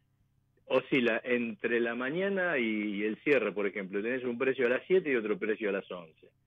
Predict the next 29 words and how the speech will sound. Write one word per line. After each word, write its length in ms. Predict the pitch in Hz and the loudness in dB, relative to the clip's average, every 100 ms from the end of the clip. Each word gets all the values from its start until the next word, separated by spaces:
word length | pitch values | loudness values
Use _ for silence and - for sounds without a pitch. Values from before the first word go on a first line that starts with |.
| _ _ _ - | _ _ _ -10
Es 220 | 120 110 | -2 0
decir, 340 | 117 - 110 101 | 0 0 0 0
depende, 720 | 98 - 127 127 120 110 - - | -2 -2 -2 0 0 0 -4 -8
no 160 | 113 | -6
te 80 | 113 | -4
estoy 180 | 107 123 | 2 2
diciendo 260 | 113 123 110 | 4 2 2
que 80 | |
haya 140 | 113 110 | 2 0
grandes 340 | 113 127 107 | 0 0 0
distorsiones, 640 | 104 - 113 151 123 101 - | -2 -4 -4 -2 -2 -2 -8
pero 300 | 95 95 90 _ _ _ _ - | -10 -10 -12 _ _ _ _ -14
durante 480 | 107 127 131 117 131 | 0 2 2 4 2
el 160 | 135 | 4
día 460 | 147 175 185 123 135 | 6 6 6 6 4
hay 220 | 135 117 | 4 2
una, 420 | 110 104 101 92 | 0 -2 -2 -2
una, 680 | 90 101 101 95 92 87 85 85 82 | -4 -6 -6 -6 -6 -6 -10 -16 -16
digamos, 220 | 92 101 | -10 -6
una 120 | 104 | -6
pequeña 540 | 104 - 104 - 127 123 | -6 -6 -6 -2 -2 0
movilidad 400 | 120 120 135 156 | 0 0 0 0
que 100 | 123 | -2
tiene 220 | 104 101 | -4 -4
que 80 | 98 | -2
ver 160 | 110 104 | -2 -4
con 120 | 98 | -6
la 80 | 92 | -6
oferta. 460 | 101 87 - - | -6 -8 -10 -20